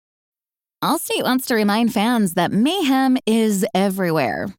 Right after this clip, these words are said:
Like when your fantasy league meets up at your house. Everything's great until the hot plate gets too hot for the tablecloth. Now your kitchen's up in smoke. And if you don't have the right home insurance coverage,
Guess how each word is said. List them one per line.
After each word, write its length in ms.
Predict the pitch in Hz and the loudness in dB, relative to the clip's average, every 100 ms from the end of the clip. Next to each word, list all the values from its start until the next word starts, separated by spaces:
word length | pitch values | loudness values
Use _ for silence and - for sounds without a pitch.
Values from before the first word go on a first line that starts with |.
| _ | _
Like 360 | - 208 196 - | -4 -2 -2 -2
when 120 | 214 | 0
your 200 | 196 196 | 0 0
fantasy 440 | 202 269 302 277 285 | 0 0 0 0 -2
league 280 | 277 262 | 0 0
meets 280 | 233 247 262 | 2 0 0
up 120 | 262 262 | -4 -2
at 120 | 226 | -2
your 100 | 196 | 0
house. 480 | 202 233 117 - - _ - | 0 -2 -2 -4 -8 _ -12
Everything's 460 | 311 370 370 294 | -6 -4 -2 -4
great 300 | 294 330 285 - | -2 -2 -4 -4
until 240 | 151 160 151 | -4 -2 -2
the 140 | 143 | 0
hot 180 | 208 - | 0 -2
plate 220 | 170 - | -4 -2
gets 240 | 160 135 | -4 -4
too 140 | - 180 | -2 0
hot 200 | 185 - | 0 0
for 80 | 156 | -4
the 100 | 143 | -2
tablecloth. 720 | 202 214 156 - 135 151 - _ | 0 0 -2 0 0 0 -6 _
Now 280 | - 196 233 | -2 0 0
your 220 | 220 143 190 | 0 -2 -4
kitchen's 520 | - 415 392 359 233 | -4 -4 -2 0 0
up 200 | 233 220 | -2 0
in 160 | 226 | -2
smoke. 500 | - - 160 156 147 - - _ | -2 -2 0 0 -2 -8 -16 _
And 380 | 302 302 285 277 | -2 0 2 0
if 120 | 285 | 0
you 80 | 285 | 0
don't 140 | 247 220 | 0 0
have 120 | 208 | 0
the 80 | 170 | 0
right 240 | 175 165 | 0 0
home 180 | 185 180 | 0 0
insurance 380 | 185 190 185 - | 0 -2 -2 -2
coverage, 520 | 196 185 196 190 | 0 0 0 -2